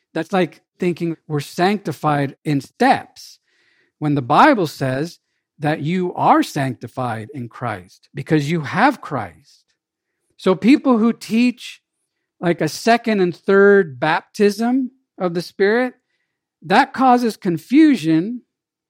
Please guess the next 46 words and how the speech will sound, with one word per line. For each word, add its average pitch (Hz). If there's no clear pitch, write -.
because 190
people 233
will 214
doubt 175
their 226
salvation 190
first, 196
but 208
also 269
it 160
divides 180
believers 175
into 160
a 127
class 302
system. 104
Like, 110
"I'm 147
a 110
first 196
class 127
Christian, 156
you're 170
a 160
second 190
class. 113
You 147
know, 139
you 147
gotta 214
get 202
here, 233
you 196
gotta 180
get 170
the 151
baptism 202
of 190
the 185
Holy 190
Spirit 233
to 170
become 165
a 165
first 240
class." 156